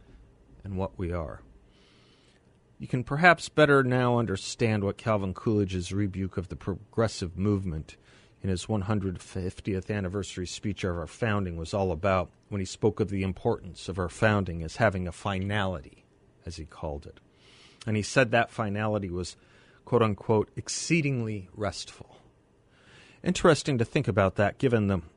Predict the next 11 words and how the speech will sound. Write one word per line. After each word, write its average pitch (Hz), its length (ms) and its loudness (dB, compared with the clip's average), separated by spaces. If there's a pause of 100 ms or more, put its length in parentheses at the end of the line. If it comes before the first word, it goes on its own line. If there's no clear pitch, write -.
agitation 123 840 2
and 85 180 -6 (380)
upsetting 117 580 4
now 95 220 0
of 90 100 -4
things 104 360 -4
we 117 80 2
thought 139 320 8
settled, - 460 -6 (220)
or 101 140 -4
constituted, 92 840 -4